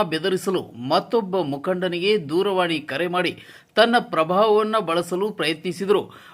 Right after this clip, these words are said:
ವೈದ್ಯರು ಆ ಕರೆಗಳಿಗೆ ಚಿತ್ತ ಹಿಡಿಯದೆ ವರ್ಗಾವಣೆಯಾದರೂ ಯಾಕೆ ಚಿಂತೆ, ಕರ್ತವ್ಯದಲ್ಲಿರುವಾಗ ನ್ಯಾಯವನ್ನ ಮಾಡುವೆ ಎಂಬ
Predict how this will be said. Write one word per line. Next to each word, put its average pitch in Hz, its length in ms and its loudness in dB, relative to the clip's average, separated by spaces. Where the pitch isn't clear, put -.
ವೈದ್ಯರು 220 420 4
ಆ 175 240 4
ಕರೆಗಳಿಗೆ 202 720 0
ಚಿತ್ತ - 360 -6
ಹಿಡಿಯದೆ 185 580 2
ವರ್ಗಾವಣೆಯಾದರೂ 185 920 2
ಯಾಕೆ 147 420 -2
ಚಿಂತೆ, 180 760 -2
ಕರ್ತವ್ಯದಲ್ಲಿರುವಾಗ 220 1040 4
ನ್ಯಾಯವನ್ನ 175 720 2
ಮಾಡುವೆ 165 480 0
ಎಂಬ 156 220 -2